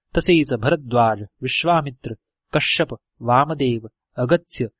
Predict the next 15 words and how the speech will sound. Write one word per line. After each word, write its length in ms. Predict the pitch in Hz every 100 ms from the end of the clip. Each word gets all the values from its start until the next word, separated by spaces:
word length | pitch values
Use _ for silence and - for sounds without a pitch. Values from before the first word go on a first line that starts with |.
| _ _ 117
गर्ग, 320 | 135 156 120 104 _ -
भृगु, 400 | 117 127 143 147 - _ _ 113
जाबाल, 540 | 127 123 143 139 113 107 _ _ -
सुहोत्र 640 | - 190 170 190 - 120 110 _ _ _ -
व 100 | 147
गौतम 460 | 170 165 - 139 107 -
ह्या 160 | 127 170
पवित्र 480 | 170 151 160 - 143
मुनींना 480 | 131 127 123 123
प्रमुख 380 | 117 131 160 -
म्हणून 400 | 131 120 117 160
बोलाविले. 480 | 147 117 113 107 107 - _ _ _ _ _ _
ते 60 | 127
सर्व 280 | - 190 185
आपापल्या 680 | 170 156 156 147 - 143